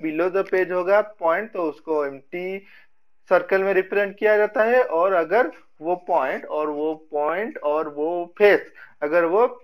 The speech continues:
plane of paper का ऊपर आएगा तो उसको हम सॉलिड पॉइंट में रिप्रेजेंट करते हैं। In figure B, a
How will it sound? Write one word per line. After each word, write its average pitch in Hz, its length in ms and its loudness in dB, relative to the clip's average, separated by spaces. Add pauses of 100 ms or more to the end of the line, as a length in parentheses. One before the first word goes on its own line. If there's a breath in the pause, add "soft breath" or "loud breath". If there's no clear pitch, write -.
(120)
plane 175 240 0
of 202 160 4
paper 185 380 -2
का 202 120 4
ऊपर 175 340 0
आएगा 180 260 2
तो 202 220 -6
उसको 165 260 -6
हम 196 180 -2
सॉलिड 175 580 0
पॉइंट 143 300 -6
में 208 120 0
रिप्रेजेंट 160 460 -2
करते 131 320 -4
हैं। 110 200 -12 (320 soft breath)
In 190 180 -4
figure 190 460 2
B, 185 80 -4 (420 soft breath)
a 175 100 -2